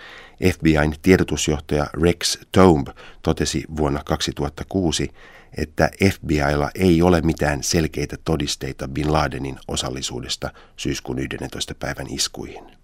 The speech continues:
Pepe Escobar mainitsee myös, että Afganistanin Taleban-liike oli syksyllä kaksituhatta yksi valmis luovuttamaan Bin Ladenin oikeudenkäyntiin Yhdysvaltoihin, mikäli presidentti Bushin hallinto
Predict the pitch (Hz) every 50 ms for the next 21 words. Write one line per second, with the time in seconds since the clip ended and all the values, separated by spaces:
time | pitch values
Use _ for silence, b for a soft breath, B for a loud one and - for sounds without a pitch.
0 | _ _ _ - - - - - - - - - - - - - - - - b
1 | b b b b b b b b b b b b b b b b b b b b
2 | b - - 104 - - 131 117 107 - - 101 98 98 110 117 123 110 104 110
3 | 110 98 85 - - - 85 85 87 95 98 90 - 76 69 - - 85 80 -
4 | 98 101 - - 87 82 80 76 - - 76 78 80 78 73 - - - 101 113
5 | 120 104 82 67 69 69 69 69 69 73 69 65 - 71 - B B B B B
6 | B - - 80 78 76 - 98 - - - 78 73 73 73 - 85 82 - -
7 | 69 - 73 76 73 - - - 92 98 - - - 78 76 76 - - 78 90
8 | 92 92 78 78 73 - - - 85 85 82 78 71 73 - - - - 71 69
9 | 73 73 71 80 78 82 92 98 85 73 73 71 71 69 - - 90 87 - -
10 | 73 65 67 67 - 76 71 71 - 76 73 - - 98 92 80 71 - - 73
11 | 71 67 - 71 73 73 71 71 - B B B B B B B B B B B
12 | B B B B - 95 - 123 110 98 87 - - - 92 87 90 82 87 82
13 | - - 90 82 80 98 107 104 - - 80 73 73 80 90 90 82 76 67 -
14 | - 71 69